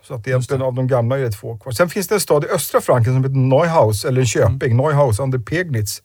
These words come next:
Speaker 2: Mm.
Speaker 1: som hade, som jag har upplevt fortfarande, ett, ett kommunbryggeri, ett riktigt kommunbryggeri med fyra,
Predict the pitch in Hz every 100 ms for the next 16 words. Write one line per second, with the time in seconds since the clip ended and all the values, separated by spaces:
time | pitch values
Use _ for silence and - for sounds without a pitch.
0 | _ 127 120 147 _ - 151 165 123 185
1 | 147 120 _ _ _ - 143 175 143 113
2 | 117 104 - 127 127 123 123 127 - -
3 | 170 147 113 113 107 123 123 156 - -
4 | 170 151 117 110 110 113 120 101 131 107
5 | 113